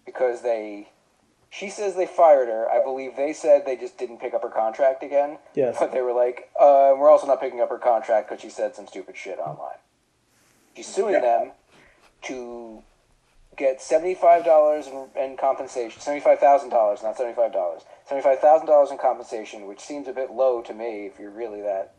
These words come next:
Speaker 1: you know, if it was that big of a deal. But also is suing to get her job back.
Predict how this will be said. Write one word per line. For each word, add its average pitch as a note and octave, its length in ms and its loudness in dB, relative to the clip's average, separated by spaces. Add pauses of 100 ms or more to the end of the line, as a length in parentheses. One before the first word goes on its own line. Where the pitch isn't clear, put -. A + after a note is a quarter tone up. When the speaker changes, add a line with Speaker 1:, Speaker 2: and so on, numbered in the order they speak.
(680)
Speaker 1:
you B2 80 -12
know, F#2 260 -8 (300)
if - 60 -20
it A2+ 40 -14
was A2 160 -16 (140)
that A#2 220 -4
big A2+ 140 -10
of G#2+ 80 -16
a G#2 60 -16
deal. F#2+ 440 -12 (1120)
But C#3 120 4
also C3+ 560 2 (540)
is B2+ 140 -8
suing C#3+ 420 -8
to - 140 -14
get B2 200 0
her A#2 120 -8
job G#2 300 0
back. - 360 -10